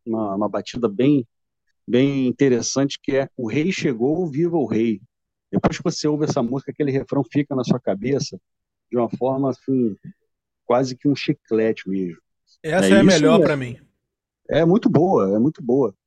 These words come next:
Speaker 1: Então, esse disco, na verdade, ele, ele, ele mantém todo aquele, aquele padrão do Jorge Benjor, daquela questão do, da, daquela batida ma-, malandra, daquela, daquele ritmo mais malandro, e, e isso no melhor sentido, claro.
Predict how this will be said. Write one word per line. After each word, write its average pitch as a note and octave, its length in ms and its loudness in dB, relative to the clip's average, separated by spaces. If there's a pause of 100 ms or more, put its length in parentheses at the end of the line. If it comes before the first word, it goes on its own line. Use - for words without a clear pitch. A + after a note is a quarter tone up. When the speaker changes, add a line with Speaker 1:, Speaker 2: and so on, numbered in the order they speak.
(640)
Speaker 1:
Então, E3 180 -2
esse G3 220 -2
disco, G#3+ 300 -6
na A3+ 100 0
verdade, B2 800 0
ele, C#3 460 0
ele, D3 400 -2 (1500)
ele B2+ 120 0
mantém D#3+ 460 0
todo F#3 200 -2
aquele, D3 300 -2 (120)
aquele B2+ 260 -4
padrão A#2+ 460 -2
do A#2 100 -10
Jorge G#2+ 260 -2
Benjor, G#2+ 520 -2
daquela G#2+ 280 -4
questão - 380 -4
do, G#2+ 200 0 (320)
da, G#2 240 2
daquela A2 360 0
batida A#2 680 0
ma-, G#2+ 200 0
malandra, A2+ 760 0
daquela, G#2+ 560 -4 (300)
daquele A#2 300 -4
ritmo B2+ 440 -2
mais A2+ 220 -4
malandro, B2 580 -4 (480)
e, C#3+ 320 -2
e C#3 220 -2
isso F#3 180 -4
no C4+ 160 0
melhor C3+ 360 -2
sentido, B2 520 -4
claro. G2+ 440 -4